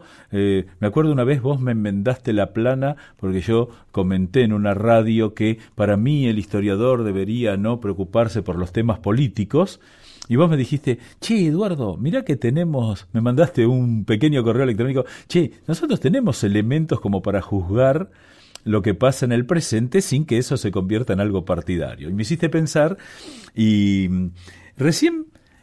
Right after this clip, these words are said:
cuando escuchábamos a don Agustín Bardi, hagamos, te, te pido un paréntesis, eh, es muy interesante porque en el tango no le tienen, no le tienen temor a los maestros, es decir, al contrario, cuando alguien,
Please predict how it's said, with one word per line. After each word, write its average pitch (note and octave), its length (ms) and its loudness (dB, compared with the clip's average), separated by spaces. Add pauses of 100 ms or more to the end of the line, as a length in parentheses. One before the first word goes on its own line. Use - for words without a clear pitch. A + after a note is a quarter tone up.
(140)
cuando D3 220 2
escuchábamos E3 560 0
a B2+ 40 0
don A#2 180 0
Agustín A#2+ 420 0
Bardi, F#2+ 560 0
hagamos, G2+ 480 -2
te, G2 160 0
te F#2 140 -6
pido C3 240 -2
un G2+ 80 -4
paréntesis, G2+ 680 -2 (640)
eh, C3+ 480 4 (720)
es G#3 100 2
muy A#3+ 120 4
interesante C4+ 420 -2
porque D#3+ 400 0
en D#3+ 140 0
el F3 220 0
tango C#4 460 0
no G3 160 2
le A#3 120 0
tienen, A#3+ 500 -2 (420)
no D3+ 300 0
le B3 140 -2
tienen A#3 400 0
temor E3 340 2
a G3 60 4
los B2+ 160 0
maestros, G#2+ 800 -2
es G2+ 120 -2
decir, A2 220 2
al G2+ 80 2
contrario, G#2 540 4
cuando G2 360 2
alguien, F3 540 2